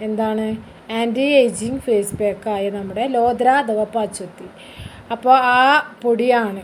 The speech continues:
ആ ഫേസ് പാക്ക് പൗഡറാണ് ഇന്നത്തെ ഓഫർ. അത് buy one get one ഓഫറാണ്. അതായത് ഈ ഇപ്പോൾ പറയുന്ന ഓഫർ പ്രൈസിൽ അത് രണ്ടെണ്ണമാണ് നിങ്ങൾക്ക് ലഭിക്കുക. രണ്ട്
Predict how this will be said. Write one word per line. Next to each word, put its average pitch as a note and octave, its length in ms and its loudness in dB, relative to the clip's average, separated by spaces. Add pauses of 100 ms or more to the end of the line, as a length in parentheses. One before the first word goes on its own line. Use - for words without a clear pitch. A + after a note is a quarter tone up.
(340)
ആ B3 160 -2
ഫേസ് B3 340 2
പാക്ക് B3+ 320 0
പൗഡറാണ് A3+ 680 2 (160)
ഇന്നത്തെ G#3 400 -6 (180)
ഓഫർ. F#3 260 -6 (500)
അത് A3+ 100 2 (120)
buy C4 160 6 (160)
one E4 120 0 (120)
get A#3+ 180 0 (220)
one B3+ 100 0 (120)
ഓഫറാണ്. G3+ 460 -6 (140)
അതായത് G#3+ 460 -4 (800)
ഈ C4 120 -2
ഇപ്പോൾ D#4 180 2 (100)
പറയുന്ന C4+ 340 2 (100)
ഓഫർ B3 200 -4 (100)
പ്രൈസിൽ A#3 440 -2 (480)
അത് G#3 100 -8 (100)
രണ്ടെണ്ണമാണ് A3 680 -2
നിങ്ങൾക്ക് G3+ 300 -8
ലഭിക്കുക. F#3 400 -6 (140)
രണ്ട് A3+ 260 -2